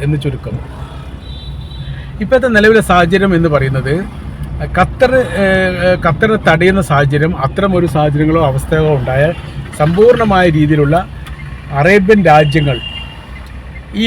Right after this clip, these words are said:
മേഖലയിലേക്ക് സൈനികരെ അയക്കാത്ത രീ-, രീതി വരും. അങ്ങനെ ആ സമയത്ത് ഇപ്പോഴത്തെ നിലവിലെ സാഹചര്യങ്ങൾ അങ്ങനെ തന്നെ മുന്നോട്ട് ഒരുപാട് നീണ്ടുപോകും. നീണ്ടുപോകുന്നതിനനുസരിച്ച് ഹമാസ് സംഘം ശക്തി പ-, പ്രാപിച്ചു, അ, പ്രാപിക്കും. ഹമാസ് ശങ്-, ഏ, ഏ,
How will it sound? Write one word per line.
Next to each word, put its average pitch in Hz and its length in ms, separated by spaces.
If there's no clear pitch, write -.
മേഖലയിലേക്ക് 165 600
സൈനികരെ 160 400
അയക്കാത്ത 151 420
രീ-, 147 240
രീതി 147 220
വരും. - 260
അങ്ങനെ 220 240
ആ - 20
സമയത്ത് 170 300
ഇപ്പോഴത്തെ 220 380
നിലവിലെ 185 360
സാഹചര്യങ്ങൾ 156 520
അങ്ങനെ 175 180
തന്നെ 170 200
മുന്നോട്ട് 165 380
ഒരുപാട് 156 360
നീണ്ടുപോകും. 143 380
നീണ്ടുപോകുന്നതിനനുസരിച്ച് 202 1160
ഹമാസ് 185 460
സംഘം 160 260
ശക്തി - 400
പ-, 143 100
പ്രാപിച്ചു, 135 360
അ, - 180
പ്രാപിക്കും. 156 400
ഹമാസ് 247 420
ശങ്-, 196 180
ഏ, - 20
ഏ, - 20